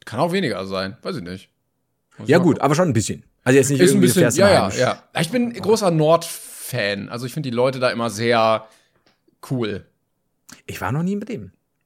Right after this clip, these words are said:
Speaker 2: Also ich bin gespannt. Und ich komme ja auch nicht nur wegen dir und der Zuschauer, äh, wegen, sondern auch, äh, wegen der Bremer Stadtmusikanten.
Speaker 1: <laughs>
Speaker 2: Weil ich da
Speaker 1: Mega enttäuscht, wenn im Publikum nicht so ein Esel und so ein Hahn sitzt.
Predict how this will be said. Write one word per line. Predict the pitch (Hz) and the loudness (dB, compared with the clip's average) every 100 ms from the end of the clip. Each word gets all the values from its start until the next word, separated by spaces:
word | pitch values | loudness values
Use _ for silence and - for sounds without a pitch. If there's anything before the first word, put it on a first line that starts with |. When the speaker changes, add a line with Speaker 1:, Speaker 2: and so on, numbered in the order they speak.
| _ _ - | _ _ -6
Speaker 2:
Also | 143 131 | -2 0
ich | 139 - - | 0 -2 0
bin | 131 | 0
gespannt. | 120 - 277 - - _ _ _ | 0 0 -2 -2 -12 _ _ _
Und | 151 151 156 | -2 -2 -2
ich | 190 - | -6 0
komme | 160 185 | 0 2
ja | 147 | 0
auch | 180 175 | -2 -4
nicht | 175 170 | -4 -2
nur | 170 151 | 0 -2
wegen | 135 117 | -2 0
dir | 147 | -2
und | 151 | 0
der | 131 | -2
Zuschauer, | 127 123 151 180 233 240 | -2 -2 0 0 -2 -4
äh, | - 180 | -4 -2
wegen, | 196 220 | -2 -2
sondern | 170 147 156 - | -4 -4 -4 -4
auch, | - 123 147 - | -2 -2 -2 -6
äh, | 73 | -6
wegen | 76 78 76 | -6 -6 -6
der | 69 | -6
Bremer | 73 73 | -6 -8
Stadtmusikanten. | - 156 98 95 92 - - 160 - - - - | -8 -8 -6 -8 -10 -14 -14 -16 -16 -20 -20 -2
Speaker 1:
<laughs> | 156 175 - - - | 2 2 0 -6 0
Speaker 2:
Weil | 185 - | 2 2
ich | 143 | 2
da | - 147 147 - 170 | 4 4 4 0 -4
Speaker 1:
Mega | 147 160 208 214 185 | 0 2 4 4 4
enttäuscht, | 160 156 226 180 175 | 4 4 6 6 4
wenn | 160 | 2
im | 160 | 2
Publikum | 175 175 160 156 | 2 2 2 2
nicht | 160 | 2
so | 156 | 0
ein | 143 | -2
Esel | 151 180 165 170 170 - - - | 0 2 4 4 4 0 -12 -4
und | 151 | 0
so | 143 | 2
ein | 143 | 4
Hahn | - 156 175 160 | 6 8 8 6
sitzt. | 170 170 - | 4 4 -2